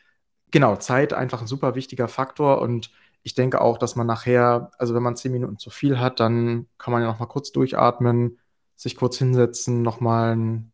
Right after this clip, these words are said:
Schluck Sekt trinken oder auch einen Schluck Wasser, was bitzelt. Und dann, ähm,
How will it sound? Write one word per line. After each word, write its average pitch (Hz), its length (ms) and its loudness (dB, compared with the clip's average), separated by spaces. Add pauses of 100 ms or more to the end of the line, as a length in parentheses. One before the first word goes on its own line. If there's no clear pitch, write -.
Schluck - 220 -2
Sekt 135 200 2
trinken 123 400 -2
oder 113 320 4
auch 113 160 0
einen 110 380 -4
Schluck - 340 -12 (360)
Wasser, 127 280 2
was 113 240 -4
bitzelt. 143 520 2 (280)
Und 120 280 4
dann, 117 340 2
ähm, 113 460 -4